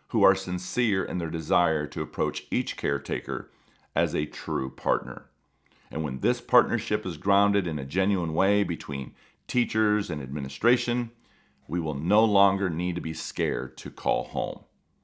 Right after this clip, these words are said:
Let's reframe this notion. There is no need to be scared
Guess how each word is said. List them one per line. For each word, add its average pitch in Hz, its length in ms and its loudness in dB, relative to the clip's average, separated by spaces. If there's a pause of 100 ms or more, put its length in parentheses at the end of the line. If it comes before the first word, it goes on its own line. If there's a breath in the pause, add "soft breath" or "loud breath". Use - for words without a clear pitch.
(460 soft breath)
Let's 123 440 4
reframe 104 800 0
this 80 240 -4
notion. - 480 -4 (720 soft breath)
There 85 320 0
is 73 220 -2
no 95 380 4
need 90 460 0
to - 80 -14
be 76 120 -4
scared 71 640 -2